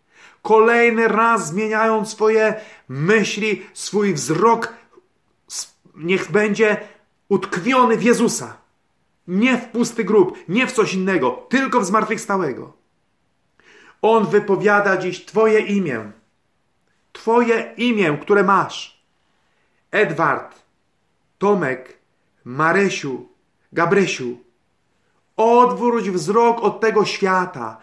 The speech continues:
Usłysz ton miłości. To Jezus zmartwychwstały. I powiedz do Niego ze świadomością ucznia lub uczennicy.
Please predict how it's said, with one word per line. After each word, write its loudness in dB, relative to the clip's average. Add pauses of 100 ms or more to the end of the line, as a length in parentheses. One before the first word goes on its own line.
(240)
Usłysz -2
ton 2
miłości. -2 (720)
To 4
Jezus 2
zmartwychwstały. -4 (1120)
I -2
powiedz 0
do 2
Niego 2
ze -2
świadomością -2
ucznia -6 (380)
lub -6
uczennicy. -8